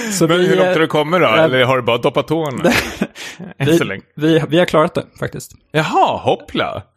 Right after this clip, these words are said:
Speaker 1: Och vi, ehm, ja, vi tog liksom nästan alla de här shrines, eh, och gjorde typ nästan allt som gick att göra.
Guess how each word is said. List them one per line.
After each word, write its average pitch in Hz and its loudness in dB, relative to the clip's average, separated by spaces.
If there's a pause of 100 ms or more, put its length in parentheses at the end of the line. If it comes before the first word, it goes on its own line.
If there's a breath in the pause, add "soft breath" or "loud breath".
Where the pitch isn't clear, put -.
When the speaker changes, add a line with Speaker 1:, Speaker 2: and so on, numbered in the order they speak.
Speaker 1:
Och 139 -6
vi, 139 2
ehm, 131 0 (260)
ja, 139 -4
vi 147 2
tog 170 2
liksom 131 0
nästan 139 0
alla 131 2
de 127 0
här 127 0
shrines, 127 -2 (260)
eh, 50 -6 (240)
och 143 2
gjorde 139 2
typ 131 -2
nästan 127 -2
allt 127 -2
som - -4
gick 131 -2
att 135 2
göra. 131 0